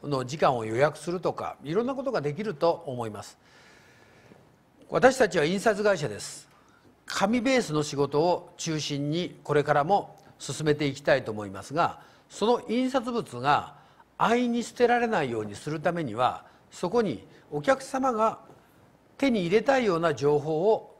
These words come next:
織り込むことが必要だと思いますが、スペースが取れないわけですから、えー、ビー四とか、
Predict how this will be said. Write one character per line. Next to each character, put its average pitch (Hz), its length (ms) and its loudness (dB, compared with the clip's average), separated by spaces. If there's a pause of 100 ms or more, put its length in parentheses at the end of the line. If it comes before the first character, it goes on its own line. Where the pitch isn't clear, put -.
織 180 160 2
り - 60 -6
込 254 80 2
む 220 80 2
こ 180 100 -2
と 220 100 2
が 165 120 0
必 - 240 -8
要 165 100 0
だ 170 120 2
と 156 80 -6
思 120 140 -4
い 117 60 -6
ま 113 120 -6
す 135 100 -12
が、 156 240 -2 (280)
ス - 160 -16
ペ 311 180 4
ー - 40 4
ス 175 80 -6
が 139 100 2
取 143 160 0
れ 175 60 0
な 165 100 4
い 120 40 0
わ 107 100 -4
け 87 80 -14
で 104 100 -14
す - 120 -18
か 214 100 4
ら、 135 240 0 (360)
え 127 520 2
ー、 - 20 -14
ビ 139 180 -2
ー - 20 0
四 135 220 0
と 214 120 0
か、 151 400 2